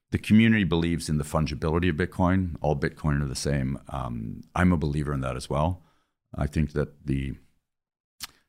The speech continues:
you know, the financial institutions from a regulatory perspective need to answer to their investors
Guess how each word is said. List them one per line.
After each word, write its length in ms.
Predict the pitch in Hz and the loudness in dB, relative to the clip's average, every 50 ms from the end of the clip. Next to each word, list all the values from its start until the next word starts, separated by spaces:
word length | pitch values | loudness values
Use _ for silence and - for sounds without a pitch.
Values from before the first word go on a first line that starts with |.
| _ | _
you 100 | - 98 | 2 4
know, 20 | 92 | 6
the 140 | 92 101 - | 6 4 2
financial 440 | - - 110 110 113 110 117 117 | 4 4 4 4 4 2 2 2
institutions 840 | 107 95 - 98 - - 107 107 98 - 98 90 90 85 82 - - | 2 2 2 -2 -2 0 0 0 2 2 2 2 2 2 0 -4 -8
from 180 | - - 90 85 | -6 -2 -2 0
a 60 | 85 | 0
regulatory 640 | 82 82 92 95 90 101 90 78 - - 80 71 71 | 2 4 2 2 2 0 -2 -2 -2 -2 -2 -2 -2
perspective 640 | - 76 - - - 69 65 - - 76 62 62 | -4 -8 -6 -2 -2 -2 -2 -2 -2 -4 -2 0
need 180 | 80 80 78 69 | 0 0 0 0
to 80 | 64 57 | -2 -4
answer 360 | 69 71 67 - - 78 67 | -4 -4 -4 -4 -6 -6 -6
to 140 | - - 64 | -6 -8 -6
their 280 | 53 64 64 64 - - - _ _ - | -4 -4 -4 -4 -6 -10 -18 _ _ -8
investors 720 | - 65 - - 57 - - - - 50 52 - - - | -6 -4 -4 -4 -4 -6 -6 -8 -6 -8 -8 -8 -10 -14